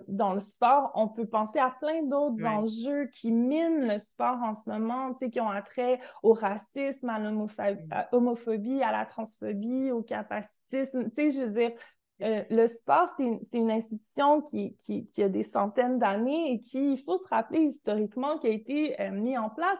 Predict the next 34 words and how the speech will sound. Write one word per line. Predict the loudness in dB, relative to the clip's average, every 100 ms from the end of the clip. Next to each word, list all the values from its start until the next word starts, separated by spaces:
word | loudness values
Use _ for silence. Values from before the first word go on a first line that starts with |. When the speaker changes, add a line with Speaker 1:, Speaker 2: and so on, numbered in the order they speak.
| -2
Speaker 1:
par | 0 0
des | -2 -4 2
hommes, | 4 4 2 -2 -6 -20 -16 -4
euh, | -2 0 -2
qui | 0 2
avaient | 2 2
un |
certain | 0 -2 -2 -4
pouvoir | -4 -4 2 4 4 4
et | 2 0
une, | 0 -2 0 4 4 4 -2
<laughs> | 0 2 0 -10 _ _
un, | -2 -2 -2 0
une | 0
certaine, | 2 2 2 2 2 4 0
euh, | 0 0 -2 -6 -10 -2
une | 0 2
certaine, | 2 2 4 4 6
euh, | 4 2 2 6
origine | 6 8 6 6 0 0 0 0
et, | 0 0
et | -2
culture. | -2 -2 -4 -2 2 4 4 4 2
Et | 4
maintenant, | 2 0 -2 -2 0 2
on |
est | 0 -2 -2
ailleurs | 2 2 2 0 -2 -4 -6 -10 -14
dans | -4 -2 0
la | -2 -4
société | -6 -8 -6 -8 -6 -4 -4 -4 -2
et | -2
je | 0
pense | -2 -4 -6